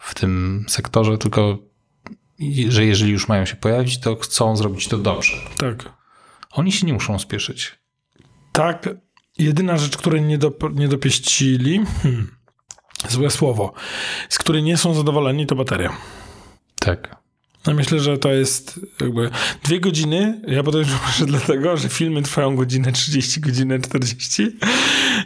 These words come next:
Speaker 2: E, niektóre filmy trwają dłużej, ale, e, więc u-, ustawili po prostu: „Nie, nie interesuje mnie to, musi się zmieścić”.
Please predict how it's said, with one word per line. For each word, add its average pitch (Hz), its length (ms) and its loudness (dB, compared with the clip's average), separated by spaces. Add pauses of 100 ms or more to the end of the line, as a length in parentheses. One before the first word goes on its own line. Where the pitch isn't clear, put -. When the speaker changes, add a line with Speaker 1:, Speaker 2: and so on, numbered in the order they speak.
(120)
Speaker 2:
E, 131 260 0
niektóre 135 360 0
filmy 113 260 -2
trwają 113 300 0
dłużej, 123 500 -2 (140)
ale, 151 440 0 (320)
e, 131 380 2
więc 147 360 0 (140)
u-, 339 140 0 (140)
ustawili 160 400 2
po 151 40 -2
prostu: 151 320 0
„Nie, 214 380 0
nie 160 160 0
interesuje 165 460 2
mnie 156 140 0
to, 151 140 0
musi 147 320 2
się 139 140 2
zmieścić”. - 580 -2